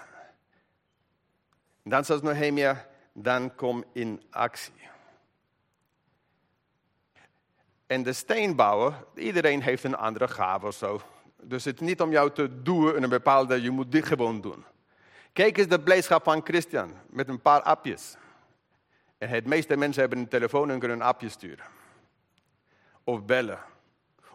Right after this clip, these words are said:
Of bidden via telefoon, ook bemoedigend. Of gewoon lekker wandelen met iemand. Of gewoon, nou. Maar actie. Openbaring twee, God ziek, ziet onze werken.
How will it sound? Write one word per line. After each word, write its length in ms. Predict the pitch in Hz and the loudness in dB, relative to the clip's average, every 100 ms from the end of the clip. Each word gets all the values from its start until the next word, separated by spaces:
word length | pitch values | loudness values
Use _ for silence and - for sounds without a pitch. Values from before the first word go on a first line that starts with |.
| _ | _
Of 180 | 127 117 | -6 -4
bidden 420 | 113 160 147 110 | 0 2 2 0
via 220 | 120 113 | 0 -2
telefoon, 520 | - 117 104 135 120 | -2 -2 0 -2 -2
ook 200 | 101 131 | -2 -4
bemoedigend. 840 | 110 127 123 117 110 107 85 - _ _ _ _ _ _ _ - | -4 -2 -2 -4 -6 -10 -18 -20 _ _ _ _ _ _ _ -6
Of 140 | - 180 | 0 2
gewoon 260 | 180 160 | 4 4
lekker 240 | 139 135 123 | 4 2 0
wandelen 460 | 98 135 170 180 | 0 0 0 0
met 180 | 170 160 | 0 -4
iemand. 440 | - 175 147 - - _ _ _ _ _ _ _ _ _ | -6 -6 -6 -10 -18 _ _ _ _ _ _ _ _ _
Of 140 | 160 | 0
gewoon, 360 | 139 127 113 110 | 0 0 0 -2
nou. 240 | 110 160 - - _ _ _ _ _ _ _ _ _ _ _ _ _ _ _ _ _ _ _ | -6 -8 -10 -20 _ _ _ _ _ _ _ _ _ _ _ _ _ _ _ _ _ _ _
Maar 200 | 127 113 | -6 -2
actie. 540 | 147 147 - - - _ _ _ _ _ _ _ _ _ _ _ _ _ _ _ _ _ - | -2 -2 -4 -14 -20 _ _ _ _ _ _ _ _ _ _ _ _ _ _ _ _ _ -12
Openbaring 640 | 113 135 127 139 143 139 | -6 -2 2 2 0 -4
twee, 320 | 143 143 151 | 0 0 -2
God 380 | - - 147 - | -8 -6 -6 -6
ziek, 400 | - 220 - - | -10 -10 -12 -18
ziet 400 | - - 190 208 | -14 -10 -10 -10
onze 400 | - 147 135 139 | -8 -8 -6 -4
werken. 380 | 127 147 120 | 2 0 0